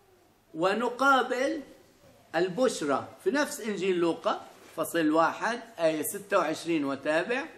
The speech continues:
البشرى إلى سيدتنا مريم العذراء في الناصرة.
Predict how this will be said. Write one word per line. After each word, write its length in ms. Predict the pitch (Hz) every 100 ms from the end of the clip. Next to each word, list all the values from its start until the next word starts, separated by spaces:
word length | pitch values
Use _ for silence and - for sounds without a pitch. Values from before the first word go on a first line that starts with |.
| - - - _ _ - - -
البشرى 680 | 170 190 269 262 214 247 262 247
إلى 320 | 240 240 226 -
سيدتنا 640 | 196 196 214 214 202 185
مريم 400 | 196 196 185 175 170
العذراء 640 | 151 151 147 170 196 208
في 100 | -
الناصرة. 680 | 175 160 156 151 156 151 208